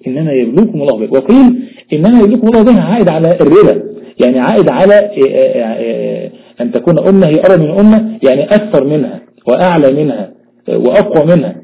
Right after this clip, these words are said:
فكأن ربنا يقول ربنا هيبتليك بوجود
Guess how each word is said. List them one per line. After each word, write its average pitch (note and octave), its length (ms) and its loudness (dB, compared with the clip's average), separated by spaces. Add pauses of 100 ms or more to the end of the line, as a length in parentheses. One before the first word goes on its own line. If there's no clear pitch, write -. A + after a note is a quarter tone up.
(260)
فكأن G#3 320 2
ربنا A3 280 4
يقول A#3 560 2
ربنا F3 400 2
هيبتليك G3+ 800 2 (520)
بوجود C#3+ 540 2